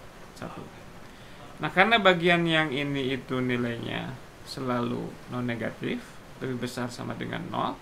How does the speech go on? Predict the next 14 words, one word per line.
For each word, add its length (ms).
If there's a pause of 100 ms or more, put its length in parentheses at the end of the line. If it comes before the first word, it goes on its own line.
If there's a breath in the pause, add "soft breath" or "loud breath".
(420)
jadi 320 (800)
bilangan 480
yang 240
lebih 240
besar 320
sama 240
dengan 240
nol 240
ditambah 560
satu. 400 (720)
Sekurang-kurangnya, 1200
sekurang-kurangnya 880
nilainya 400
berapa? 320